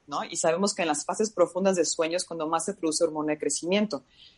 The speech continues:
Y tú bien mencionabas que los niños requieren cierto horario. O sea, un adulto en promedio duerme siete horas y está bien. Pero un niño requiere, depende de la edad, pero requiere promedio entre ocho, de, perdón, de nueve a diez horas. Entonces, si un niño duerme siete horas o seis horas,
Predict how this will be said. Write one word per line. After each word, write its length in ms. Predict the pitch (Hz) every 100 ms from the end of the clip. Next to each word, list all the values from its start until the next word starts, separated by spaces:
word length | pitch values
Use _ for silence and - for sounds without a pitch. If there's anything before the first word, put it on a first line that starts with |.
| _
Y 60 | -
tú 120 | 208
bien 160 | 214 233
mencionabas 500 | 233 240 196 202 208
que 80 | 202
los 140 | 165
niños 160 | 185 185
requieren 320 | 175 185 185
cierto 400 | - 185 175 180
horario. 440 | 170 196 196 139 -
O 40 |
sea, 120 | -
un 120 | 180
adulto 320 | 226 214 208 226
en 120 | 220
promedio 260 | 185 180
duerme 220 | 180 185 185
siete 240 | 247 180
horas 180 | 170 185
y 60 |
está 180 | 131 147
bien. 260 | 151 196 156 _ _ _ -
Pero 180 | 175
un 80 | 202
niño 220 | 214 220
requiere, 460 | 208 185 - 185 196
depende 300 | 180 175 190
de 60 | 208
la 60 |
edad, 220 | 185 180 180
pero 180 | 180
requiere 360 | 160 156 185 190
promedio 320 | 185 165 175
entre 400 | 185 165 156 - _ -
ocho, 500 | 185 185 202 208 -
de, 140 | 165
perdón, 240 | 170 170 175
de 40 |
nueve 280 | 175 196 220
a 80 | 208
diez 280 | 185 175
horas. 400 | 220 220 254 - _ -
Entonces, 320 | 175 190 196
si 80 | 226
un 80 | 262
niño 160 | 277
duerme 540 | 254 240 240 220 165 - -
siete 380 | - 208 202 190
horas 280 | 170 185 151
o 40 |
seis 280 | 151 165 -
horas, 320 | 151 170 240